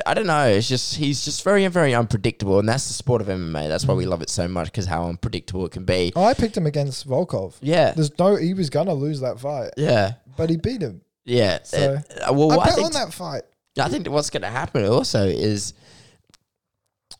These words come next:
Speaker 1: Lewis is gonna be like, "Fuck, how many rounds am I fighting? Shit, okay, I gotta put him away." I reckon that second round's gonna be deadly. I reckon that second round's where Lewis
Speaker 2: That
Speaker 1: is gonna
Speaker 2: first
Speaker 1: try and put
Speaker 2: round is gonna be deadly.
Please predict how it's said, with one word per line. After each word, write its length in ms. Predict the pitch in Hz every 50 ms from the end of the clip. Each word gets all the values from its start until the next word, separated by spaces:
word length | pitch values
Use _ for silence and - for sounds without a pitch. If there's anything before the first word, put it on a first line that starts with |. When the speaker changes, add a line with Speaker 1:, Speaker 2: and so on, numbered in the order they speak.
| -
Speaker 1:
Lewis 680 | 131 123 120 107 107 123 143 151 151 165 208 370 - -
is 100 | 190 135
gonna 180 | - 147 127
be 100 | 107 113
like, 180 | 104 104 - -
"Fuck, 260 | - - 170 160 -
how 120 | - 143 151
many 140 | 160 170
rounds 220 | 165 175 - 180 226
am 60 | 226
I 20 | 185
fighting? 440 | - - - 160 165 240 262 233 - _ _ _ _
Shit, 460 | - - - - - 170 139 104 - -
okay, 420 | 110 113 113 - 185 - 117 117 -
I 60 | -
gotta 160 | - - -
put 160 | - - - 117
him 60 | 110
away." 380 | 92 87 104 123 123 143 131 101
I 100 | 80 113
reckon 220 | 156 220 - 180
that 120 | 117 107 120
second 340 | - - 123 - - 113 110
round's 280 | 104 104 131 139 117
gonna 140 | - 120 101
be 60 | 90 82
deadly. 440 | 73 - 120 139 - - 80 78 - -
I 80 | - 107
reckon 280 | 120 135 - - 107 101
that 140 | 92 -
second 280 | 117 - 113 101 - 104
round's 200 | 95 92 98 101
where 140 | 101 98 92
Lewis 260 | 92 101 110 110 120
Speaker 2:
That 60 | 147
Speaker 1:
is 80 | 151 -
gonna 180 | - 120 127
Speaker 2:
first 80 | 127 120
Speaker 1:
try 100 | - 101
and 80 | 117 120
put 60 | 131 -
Speaker 2:
round 320 | 139 135 123 113 107 101
is 140 | 101 98 -
gonna 180 | - 87 78
be 120 | 76 - 67
deadly. 400 | - - 55 52 57 - -